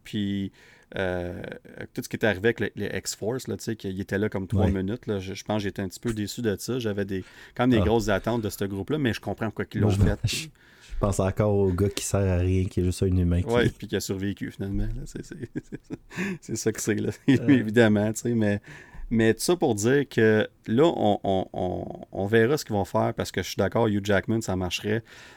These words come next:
Speaker 1: mais pour moi, s'ils le font, soit que c'est un caméo,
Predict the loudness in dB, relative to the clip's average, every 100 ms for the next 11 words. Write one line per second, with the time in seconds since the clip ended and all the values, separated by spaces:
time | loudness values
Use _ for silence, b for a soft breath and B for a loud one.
0 | B -2 0 2 2 2 2 2 0 0
1 | -2 0 2 0 -4 -4 -4 0 0 2
2 | 2 2 2 0